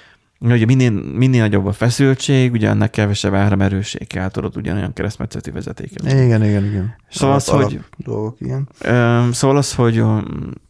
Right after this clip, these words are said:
Speaker 1: miért ez az ohm törvényét is meg itt betámadnánk, hogy, öm,
Speaker 2: <laughs> Nem létezik.
Speaker 1: hogy, ö,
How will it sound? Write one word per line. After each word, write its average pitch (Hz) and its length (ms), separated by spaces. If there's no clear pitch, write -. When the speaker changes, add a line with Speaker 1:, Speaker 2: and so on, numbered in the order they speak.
Speaker 1:
miért 117 240
ez 107 100
az 120 60
ohm 120 160
törvényét 98 480
is 101 120
meg 95 140
itt 95 100
betámadnánk, 120 760
hogy, 113 340
öm, 113 520
Speaker 2:
<laughs> - 640
Nem 123 220
létezik. 107 540
Speaker 1:
hogy, 120 360
ö, 117 280